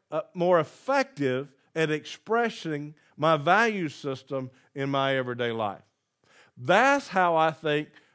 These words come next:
the, the, uh, the manifestation of the power of God is even gonna be greater this year, is because that power is gonna transform me in a way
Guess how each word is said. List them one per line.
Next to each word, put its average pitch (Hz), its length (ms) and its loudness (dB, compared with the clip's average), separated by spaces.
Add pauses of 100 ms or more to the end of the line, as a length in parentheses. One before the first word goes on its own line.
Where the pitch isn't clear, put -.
(140)
the, 147 300 -4 (120)
the, 151 260 -4
uh, 135 140 -6
the 127 220 -4
manifestation 185 1000 0
of 135 100 -6
the 131 80 -8
power 208 460 2
of 156 140 -8
God 131 340 4 (240)
is 135 160 -4
even 202 280 0
gonna 175 200 2
be 160 140 -2
greater 185 600 2
this 147 280 -4
year, 135 460 -2 (300)
is 151 180 -6
because 151 560 0
that 208 300 6
power 165 520 6
is 139 160 -6
gonna 143 180 -4
transform 175 640 -4
me 170 300 -4
in 226 80 0
a 269 60 4
way 165 500 4